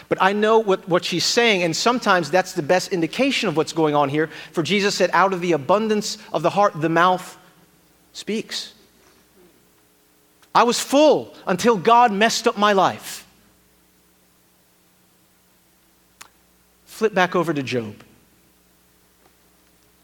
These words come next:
Job does not begin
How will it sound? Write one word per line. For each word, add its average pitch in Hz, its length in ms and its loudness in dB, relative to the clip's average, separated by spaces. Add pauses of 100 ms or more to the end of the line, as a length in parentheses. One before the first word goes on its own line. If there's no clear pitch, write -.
(2750)
Job 196 320 4
does 190 140 -2
not 196 300 2
begin 156 640 -4